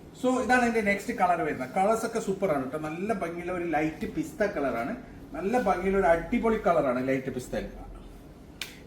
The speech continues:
കണ്ടില്ലേ, നിങ്ങൾക്ക് ഇത് കല്യാണത്തിനും അതേപോലെ തന്നെ ബാക്കി ഫംഗ്ഷനും കോഡ് ചെയ്യാനും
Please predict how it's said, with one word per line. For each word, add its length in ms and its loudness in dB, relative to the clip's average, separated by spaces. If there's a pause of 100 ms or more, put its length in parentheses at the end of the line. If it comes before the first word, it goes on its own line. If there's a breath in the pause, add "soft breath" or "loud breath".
കണ്ടില്ലേ, 280 6
നിങ്ങൾക്ക് 340 6
ഇത് 260 8
കല്യാണത്തിനും 680 8
അതേപോലെ 340 6
തന്നെ 180 4
ബാക്കി 280 4
ഫംഗ്ഷനും 480 0
കോഡ് 300 4
ചെയ്യാനും 440 4